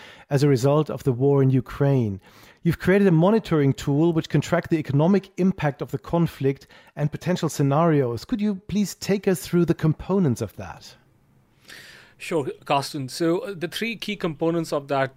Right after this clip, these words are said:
Speaker 2: tracker tool, which we have been, uh, uh, working on and, and, and, and sharing and, and working together with our investment teams, has been understanding the nature of this shock, uh, which has come through as a result of the, uh, Ukraine war. Uh,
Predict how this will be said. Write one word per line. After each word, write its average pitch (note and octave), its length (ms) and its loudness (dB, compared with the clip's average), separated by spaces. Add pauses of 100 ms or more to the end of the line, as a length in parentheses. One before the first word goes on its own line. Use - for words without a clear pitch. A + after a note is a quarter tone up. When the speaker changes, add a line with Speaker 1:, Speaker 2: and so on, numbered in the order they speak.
Speaker 2:
tracker C#3+ 260 -4
tool, D3 320 -2
which B2+ 260 -8
we C#3+ 80 -2
have B2+ 140 -2
been, B2+ 480 -6
uh, A#2+ 380 -8
uh, B2 80 -8
working C3 320 -4
on B2+ 400 -4
and, A#2+ 220 -10
and, B2 240 -14
and, A#2+ 240 -14
and B2+ 140 -10
sharing C3+ 500 -4
and, B2 160 -8
and A#2+ 200 -12
working B2+ 280 -8
together B2+ 280 -2
with B2 140 -4
our B2 140 -4
investment C3 400 -6
teams, A#2+ 420 -8 (460)
has C#3 180 -4
been D3+ 460 -2 (420)
understanding D#3+ 720 0
the C#3+ 80 -2
nature C#3+ 320 -2
of B2 80 -4
this B2+ 160 -6
shock, - 500 -8 (160)
uh, C3 100 -12
which B2+ 200 -12
has C3 160 -8
come C3+ 240 -4
through C#3 280 -4
as B2+ 120 -4
a A#2+ 40 -6
result A#2+ 460 -2 (160)
of B2 280 -6
the, A#2+ 360 -6
uh, C3 60 -6
Ukraine A#2+ 500 -6
war. A2 280 -6 (500)
Uh, C3+ 240 0